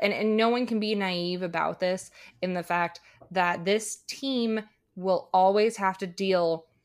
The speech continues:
with the perception that is around this team and the perception that is around them playing in a, uh, college arena. There's always going to be one about that. There was a bunch of, uh,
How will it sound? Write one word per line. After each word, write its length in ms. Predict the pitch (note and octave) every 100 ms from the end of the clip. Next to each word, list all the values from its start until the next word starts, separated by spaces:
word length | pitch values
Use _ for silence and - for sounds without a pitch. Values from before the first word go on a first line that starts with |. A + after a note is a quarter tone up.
| _ _ _
with 380 | - F#3+ F#3+ F3 -
the 600 | F3 F#3+ F#3 F3 E3+ E3
perception 760 | - F3 - F3+ F3+ - F#3 F3
that 200 | E3+ -
is 260 | F3 E3+ -
around 440 | E3 E3 E3 D#3+
this 240 | E3 D#3
team 480 | - - G#3+ A3 A3+ A#3 - -
and 160 | F#3
the 40 | F#3
perception 560 | F3 - E3+ - F3+
that 140 | E3+ D#3+
is 260 | F3+ F3 E3+
around 420 | E3+ E3 E3 E3
them 280 | E3 E3 E3
playing 540 | - E3+ E3 E3+ E3 _ _ _ -
in 500 | F3+ F3 E3 E3 E3 -
a, 800 | E3+ E3 E3 D#3+ D#3 D#3 D3+ - _ _ _ -
uh, 440 | F3+ E3 D3 G2+ - - -
college 400 | - G#3 G#3 G3+
arena. 540 | F3 D#3+ - - - _ _ _
There's 260 | - G#3+ G#3
always 300 | G#3+ A#3 A3+
going 220 | A#3 A#3
to 80 | A#3
be 160 | A3
one 240 | A3 G#3+ A3
about 340 | G3+ F3 E3+
that. 400 | F3 E3+ E3+ E3+
There 120 | F3+
was 100 | F3+
a 60 | F3
bunch 260 | F#3 F#3 G3+
of, 200 | F#3 F3+
uh, 580 | F3 F3 F3 E3+ E3